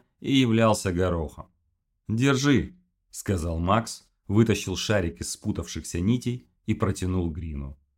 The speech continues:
"Сейчас будем лечить твою руку, уксус я уже нашёл". Грин с торжествующим видом посветил на маленькую початую бутылочку. Он достал высокий стеклянный бокал,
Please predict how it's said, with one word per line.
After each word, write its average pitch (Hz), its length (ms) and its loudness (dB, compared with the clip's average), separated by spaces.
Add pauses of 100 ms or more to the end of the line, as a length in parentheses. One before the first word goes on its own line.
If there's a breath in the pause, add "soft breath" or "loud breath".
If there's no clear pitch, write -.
(400)
"Сейчас 160 500 4
будем 151 320 4
лечить 147 360 2
твою 135 240 2
руку, 87 500 -2
уксус 117 360 -4
я 113 120 4
уже 110 160 4
нашёл". 104 480 -2 (420)
Грин 110 380 8
с - 80 -2
торжествующим 92 800 -2
видом 98 320 0
посветил 90 500 -4
на 87 140 0
маленькую 87 500 -2
початую 78 520 -6
бутылочку. 76 680 -10 (840)
Он 175 200 6
достал 135 480 6
высокий 113 440 0
стеклянный 90 600 -2
бокал, 117 680 -4